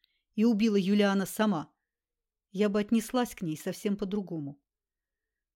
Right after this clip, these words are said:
Самое интересное начнется, когда появится Инесс и увидит здесь так называемую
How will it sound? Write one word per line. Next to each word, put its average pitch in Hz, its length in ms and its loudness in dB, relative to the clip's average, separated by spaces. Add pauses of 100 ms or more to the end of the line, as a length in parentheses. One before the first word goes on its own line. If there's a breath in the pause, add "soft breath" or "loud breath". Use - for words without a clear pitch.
(120)
Самое 220 440 2
интересное 220 540 0
начнется, 247 560 -2 (240 soft breath)
когда 202 240 -2
появится 226 580 0
Инесс 254 360 0 (640)
и 214 100 2
увидит 208 380 2
здесь 196 340 -2
так - 180 -6
называемую 214 720 0